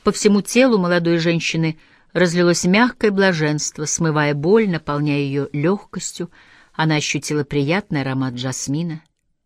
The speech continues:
«Кто вы?» — спросила София. «Мы твоя мать, милая».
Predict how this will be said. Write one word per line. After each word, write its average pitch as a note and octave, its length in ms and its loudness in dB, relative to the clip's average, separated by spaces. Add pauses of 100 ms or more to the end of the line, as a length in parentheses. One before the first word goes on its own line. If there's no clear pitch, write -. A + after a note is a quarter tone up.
(840)
«Кто F#3+ 280 4
вы?» — C3+ 180 -4 (540)
спросила A#2+ 720 -8
София. A#2+ 640 -8 (600)
«Мы D4 440 4 (260)
твоя F3 440 4
мать, F#3 520 0
милая». F#2+ 480 -8